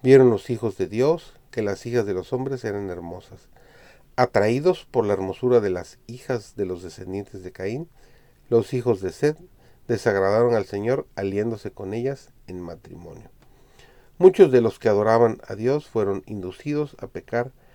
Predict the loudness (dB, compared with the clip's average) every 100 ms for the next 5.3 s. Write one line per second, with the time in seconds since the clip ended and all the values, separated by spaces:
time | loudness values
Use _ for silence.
0 | -20 _ _ 4 6 6 4 2 2 2
1 | 2 2 2 -4 -6 _ -4 0 2 2
2 | 0 -4 -4 -4 -6 -8 -8 -8 -8 -6
3 | -6 -6 -8 -14 -14 -16 -14 -14 -14 -16
4 | -20 -20 _ -20 -20 -18 -14 -2 -2 0
5 | 0 0